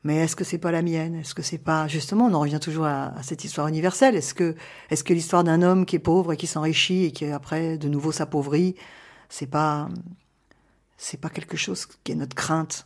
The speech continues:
en fait, et notre espoir et notre crainte. Donc voilà. Et pour ce qui est de, de ce que j'écris, là, en ce moment, euh, au moment où je vous parle, je, je termine un livre, j'en, je, je me disais ce matin en me réveillant, « Mais en fait, ce que je devrais faire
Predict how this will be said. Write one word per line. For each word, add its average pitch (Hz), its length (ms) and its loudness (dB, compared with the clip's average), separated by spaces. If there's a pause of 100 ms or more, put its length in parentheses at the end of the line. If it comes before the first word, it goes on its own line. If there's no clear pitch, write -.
en 139 80 -8
fait, 143 300 -10
et - 60 -6
notre 139 220 0
espoir 170 360 2
et 160 60 0
notre 143 160 -2
crainte. 160 260 -4 (540)
Donc 156 240 -6
voilà. 160 480 4
Et 165 80 6
pour 202 320 0
ce - 100 -6
qui 208 200 4
est 214 100 10
de, 175 220 8
de 160 340 -4
ce 151 100 -10
que 180 100 0
j'écris, 180 460 4
là, 202 180 8
en 196 80 6
ce - 140 -4
moment, 214 400 6
euh, 180 160 4 (540)
au 175 80 0
moment 220 240 10
où 240 60 10
je 180 100 4
vous 185 100 4
parle, 202 460 8
je, 160 500 0 (460)
je - 140 -6
termine 202 520 4
un 185 80 4
livre, 208 460 4
j'en, 160 600 -2 (420)
je, - 240 -10
je 160 140 -6
me 185 120 6
disais 214 340 6
ce 202 160 2
matin 208 360 4
en 160 100 2
me 165 80 4
réveillant, « 180 640 4 (480)
Mais 294 160 10
en 381 160 10
fait, 160 320 2
ce - 80 0
que 302 140 6
je 330 120 8
devrais 220 220 8
faire 180 540 2